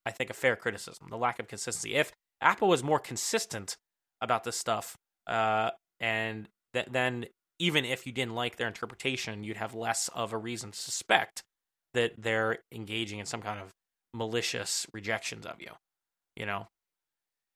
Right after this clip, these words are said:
Uh, and then they say Apple finally allowed them enhanced version of Spotify app in I, in O S five.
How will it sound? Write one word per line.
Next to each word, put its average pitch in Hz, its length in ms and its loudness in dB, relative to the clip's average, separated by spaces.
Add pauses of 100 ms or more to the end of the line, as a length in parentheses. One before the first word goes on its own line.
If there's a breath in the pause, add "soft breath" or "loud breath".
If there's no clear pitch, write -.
(720)
Uh, 151 640 10
and 135 120 0
then 139 80 4
they 139 60 6
say 131 260 8
Apple 131 320 6
finally 156 300 8
allowed 131 320 8
them 120 280 2
enhanced 117 380 -2
version 113 300 0
of 101 100 -10
Spotify 117 220 6
app 107 200 2
in 107 80 -8
I, 104 280 -2
in 104 120 -8
O 107 160 0
S 101 200 0
five. - 600 -4